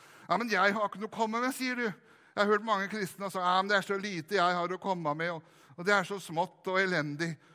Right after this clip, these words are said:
og sånne ting. Vet du hva? Du har akkurat den samme kraften på innsida. Sånn som, eh, så, når Jesus bor på innsida av deg, og han ønsker å benytte deg. Han vil at du skal være det vitne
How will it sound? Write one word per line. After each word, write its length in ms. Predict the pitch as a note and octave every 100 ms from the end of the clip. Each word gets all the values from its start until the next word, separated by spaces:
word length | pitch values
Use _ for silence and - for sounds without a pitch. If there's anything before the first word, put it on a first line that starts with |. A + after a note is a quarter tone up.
| - _
og 120 | G3+
sånne 220 | G#3 F#3+
ting. 260 | F3 G#3+ F#3 _ _ _ _ _ _ _ -
Vet 120 | G#3
du 60 |
hva? 160 | A3+ B3
Du 60 | A#3
har 140 | B3
akkurat 300 | B3 A#3+ A#3+
den 140 | A#3 A#3
samme 260 | B3 A3
kraften 380 | A3+ A3 G#3 A3
på 100 | A#3
innsida. 380 | A#3 G3+ A#3 C4 - _ _ _ _ _ -
Sånn 240 | A3 A3
som, 200 | A#3 A#3
eh, 400 | A#3 A3 G#3 F#3 - _ _ _ _
så, 160 | G#3
når 380 | F#3+ G3 G3+ G3
Jesus 420 | F#3+ F#3+ G3+ B3 G#3+
bor 220 | G#3+ G#3
på 160 | A3
innsida 300 | A#3 F3 G3+
av 80 | G#3+ B3
deg, 160 | C4+ - - - -
og 80 | F3
han 140 | G3 G#3+ G#3+
ønsker 340 | D#3 - F3
å 80 | F3
benytte 400 | F3 F#3+ F3+ F3+
deg. 220 | F#3 D#3+ - _ _ -
Han 200 | G3 G#3+
vil 180 | G#3
at 140 | A3 A3
du 120 | G3
skal 240 | F3+ A3 A3
være 420 | G#3+ F3+ G3+ G3 - _ _ _
det 300 | D3 F3+ G#3
vitne 480 | G#3+ F#3 - E3+ G#3+